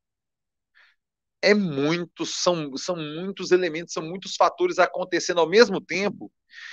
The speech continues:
e é muito difícil você elencar, não, essa aqui eu vou pra ganhar, essa aqui eu vou, deixa eu ver o que que rola. Cara, caso a tese do Alberto Carlos de Almeida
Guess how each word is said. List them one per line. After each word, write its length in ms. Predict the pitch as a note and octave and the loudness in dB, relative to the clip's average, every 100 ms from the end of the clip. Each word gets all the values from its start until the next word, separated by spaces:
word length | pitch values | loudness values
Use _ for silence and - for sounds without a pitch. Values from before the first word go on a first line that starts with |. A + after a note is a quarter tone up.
| - - | -16 2
e 80 | D4 | 8
é 80 | D4 | 8
muito 480 | C4 C4 C#4 C4 | 8 6 6 4
difícil 540 | G#3+ A#3 - G#3 G#3+ G#3+ | 6 4 4 -4 -2 8
você 260 | A3 - | 8 10
elencar, 400 | G#3+ G3 E3 D#3+ | 8 8 8 8
não, 240 | D3+ C#3+ B2+ | 8 4 8
essa 260 | E3 E3+ | 6 6
aqui 140 | E3 F3+ | 4 4
eu 60 | |
vou 120 | D#3+ E3 | 4 6
pra 140 | D#3 | 6
ganhar, 200 | C#3+ E3 | 8 4
essa 140 | F3 | 4
aqui 140 | F#3 F#3+ | 2 2
eu 120 | F3 | 4
vou, 760 | D3+ E3 D3+ C3 B2 A2+ A2 | 6 8 10 10 10 8 6
deixa 280 | G#2+ C3 D#3 | 2 0 0
eu 40 | B2+ | 0
ver 80 | |
o 40 | C3+ | -2
que 100 | B2 | -6
que 140 | - | -14
rola. 340 | G2+ F#2 F2 E2 _ _ _ _ _ _ | -4 -2 -2 -10 _ _ _ _ _ _
Cara, 380 | D#3 C3+ F2+ D#2+ _ _ _ _ _ _ _ _ _ _ _ _ - | 2 4 2 -6 _ _ _ _ _ _ _ _ _ _ _ _ 4
caso 560 | E3+ D3+ C3 - - - _ _ _ _ _ - | 8 10 10 6 -8 -16 _ _ _ _ _ 0
a 140 | B2+ - | 2 2
tese 440 | - F3+ G#3+ G3+ | 6 8 8 6
do 140 | D#3 | 10
Alberto 540 | B2+ G2+ A#2 B2+ C3 B2 | 10 10 8 6 6 -4
Carlos 480 | - G#2 G#2 G#2 F#2+ | 2 6 6 4 4
de 80 | |
Almeida 540 | G#2+ F#2+ F#2 F2+ D#2+ | 4 4 -2 -10 -12